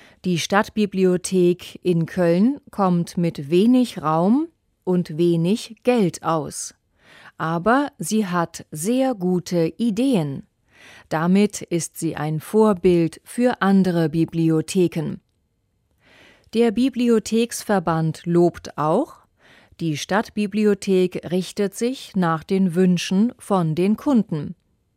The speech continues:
Und die Kölner Bibliothek konnte mit ihren Ideen auch Benutzer dazugewinnen.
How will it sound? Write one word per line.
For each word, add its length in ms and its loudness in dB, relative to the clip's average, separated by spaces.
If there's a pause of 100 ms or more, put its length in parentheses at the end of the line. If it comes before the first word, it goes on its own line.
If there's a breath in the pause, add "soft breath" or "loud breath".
(640 soft breath)
Und 360 -6
die 120 0
Kölner 480 2
Bibliothek 1040 0
konnte 400 0
mit 200 -2
ihren 320 0
Ideen 800 2
auch 360 -4
Benutzer 760 2
dazugewinnen. 1080 -2